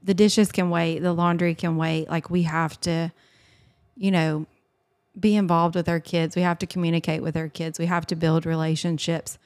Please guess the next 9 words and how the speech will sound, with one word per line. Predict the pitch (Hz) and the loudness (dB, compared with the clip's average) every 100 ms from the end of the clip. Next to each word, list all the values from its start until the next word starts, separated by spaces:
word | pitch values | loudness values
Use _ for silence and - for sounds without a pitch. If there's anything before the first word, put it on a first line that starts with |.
| _ _ _ - | _ _ _ -4
with | 175 170 | 0 0
our | 170 | 0
kids. | - 170 165 | -2 -4 -2
And | 175 | -2
I | 170 | 0
know, | 165 160 160 156 151 - _ | 0 0 0 -2 -4 -10 _
um, | - 165 151 147 135 147 - - _ _ _ - _ _ _ _ _ | -4 -2 -2 -6 -12 -16 -20 -20 _ _ _ -20 _ _ _ _ _
that's | 180 190 | 0 2
important. | 202 165 170 170 185 196 | 0 0 0 2 2 0